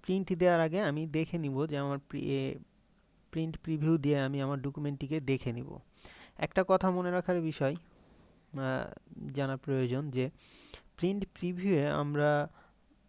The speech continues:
ঠিক যা দেখতে পাবো, মূলত আমরা প্রিন্ট দেওয়ার পরেই সেম একইভাবে এটি আউট হবে, মানে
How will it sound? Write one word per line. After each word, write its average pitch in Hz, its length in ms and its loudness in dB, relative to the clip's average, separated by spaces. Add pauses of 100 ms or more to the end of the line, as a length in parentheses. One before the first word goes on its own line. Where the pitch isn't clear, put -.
(280)
ঠিক 165 180 -2 (1000)
যা 151 180 6
দেখতে 139 400 2
পাবো, 135 340 2 (840)
মূলত 139 300 0
আমরা 135 520 2
প্রিন্ট 156 380 -4
দেওয়ার 135 280 2
পরেই 131 480 2 (1080)
সেম 143 400 -2 (200)
একইভাবে 139 600 0
এটি 214 300 -4 (100)
আউট 127 280 -4
হবে, - 220 -10
মানে - 1000 -16